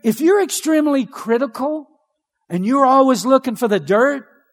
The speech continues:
you know what's gonna happen? Is people gonna be, tend to be critical towards you,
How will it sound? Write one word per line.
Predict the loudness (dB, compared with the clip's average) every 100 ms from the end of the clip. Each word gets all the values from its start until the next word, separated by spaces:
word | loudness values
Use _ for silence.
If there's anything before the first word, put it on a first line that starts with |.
| _ _ _ _ _ _ _ _ _ _
you | -4
know | 0
what's | 0 0
gonna | -2
happen? | 0 0 2 2 0 _ _ _ _
Is | -12
people | -6 -4 0 0
gonna | 0 -4
be, | -4 -6 -8 _ _ _ _ -12
tend | -4 -2 -2
to |
be | -2 -6
critical | -4 0 0 -2 -10
towards | -4 -4 -4 -6
you, | -6 -6 -8